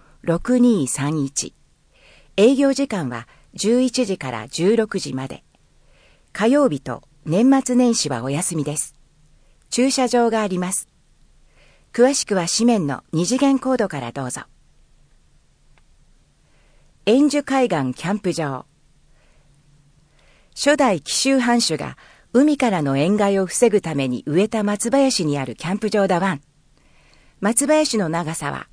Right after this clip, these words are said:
なんとおよそ四点五キロメートル。幅は最大五百メートル。木漏れ日と波の音、夜は綺麗な星空を眺められる最高の場所だワン。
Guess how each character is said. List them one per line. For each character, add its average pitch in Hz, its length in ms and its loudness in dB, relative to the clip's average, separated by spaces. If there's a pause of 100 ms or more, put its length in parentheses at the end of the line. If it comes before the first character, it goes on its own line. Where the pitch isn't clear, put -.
な 190 200 0
ん 214 100 -2
と 123 260 -10
お 151 140 -2
よ 226 120 0
そ 220 220 -4
四 254 280 2
点 131 260 -6
五 131 140 -10
キ 247 160 -4
ロ 247 100 2
メ 226 140 0
ー 190 40 -8
ト 131 100 -12
ル。 - 140 -16 (580)
幅 214 300 0
は 190 160 0
最 196 300 -2
大 196 280 0
五 143 140 -6
百 214 280 -4
メ 262 140 4
ー - 40 -2
ト 143 100 -8
ル。 - 120 -12 (920)
木 180 120 -2
漏 226 140 4
れ 226 120 2
日 214 120 -2
と 202 160 0
波 180 280 2
の 196 120 2
音、 185 240 -4 (460)
夜 269 260 4
は 185 160 4
綺 277 200 -4
麗 294 200 2
な 175 100 0
星 175 280 -8
空 180 260 -2
を 175 60 -2
眺 180 260 -2
め 190 100 0
ら 180 100 0
れ 175 120 0
る 139 100 -8
最 180 320 -8
高 269 200 -2
の 254 140 0
場 226 120 -4
所 220 140 -2
だ 196 140 -2
ワ 208 140 -2
ン。 - 60 -14